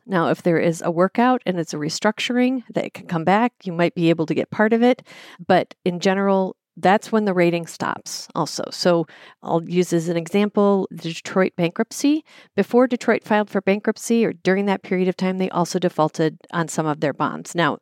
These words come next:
through the bankruptcy process, some of those holders did receive some more payments, but the original set of bonds was, you know, they stopped paying the coupons, they stopped paying the principal, et cetera. So you're not getting anything back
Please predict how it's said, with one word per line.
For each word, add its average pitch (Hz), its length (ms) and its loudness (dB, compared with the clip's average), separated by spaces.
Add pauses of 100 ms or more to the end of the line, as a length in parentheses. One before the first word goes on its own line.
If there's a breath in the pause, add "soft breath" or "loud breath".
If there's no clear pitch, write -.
(140)
through 151 100 0
the - 80 -10
bankruptcy - 480 -6
process, 233 560 0 (380 loud breath)
some 214 260 -2
of 208 80 0
those 196 260 2 (140)
holders 202 800 0
did 180 260 2
receive 160 540 0
some 160 300 -4
more 160 240 -2
payments, - 580 -6 (300 loud breath)
but - 360 0 (200)
the 165 120 4
original 185 440 -2
set 196 320 0
of 165 160 -6
bonds 170 600 -2 (340)
was, 160 340 -2 (200)
you 165 80 -6
know, 165 140 0 (100)
they 160 100 2
stopped - 280 -2
paying 147 160 -4
the - 80 -10
coupons, 185 480 -2
they 151 120 -2
stopped - 280 -2
paying 139 160 -4
the - 80 -8
principal, - 460 -6
et - 120 -8
cetera. - 360 -4
So - 120 -6
you're 190 140 -2
not 190 260 -2
getting 165 380 -2 (460 loud breath)
anything 175 420 0
back 151 420 -2